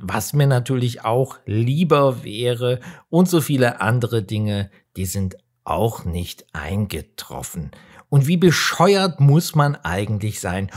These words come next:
um so eine Kacke zu glauben? Tut mir leid, man kann das wirklich nicht anders ausdrücken. Allein schon diese idiotische Geschichte mit den Fußfesseln. Hillary Clinton, die würde eine Fußfessel tragen, das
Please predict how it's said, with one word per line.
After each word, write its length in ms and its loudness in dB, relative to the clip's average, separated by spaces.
um 180 4
so 200 0
eine 260 0
Kacke 560 -4
zu 180 0
glauben? 460 -2
Tut 100 -6
mir 60 -6
leid, 180 -4
man 140 -6
kann 240 2
das 220 0
wirklich 280 -6
nicht 300 -4
anders 520 -4
ausdrücken. 1040 -6
Allein 320 2
schon 160 2
diese 220 2
idiotische 800 2
Geschichte 500 -2
mit 180 0
den 140 2
Fußfesseln. 1200 -6
Hillary 400 4
Clinton, 480 0
die 160 0
würde 160 0
eine 160 -4
Fußfessel 680 -6
tragen, 420 -6
das 260 -10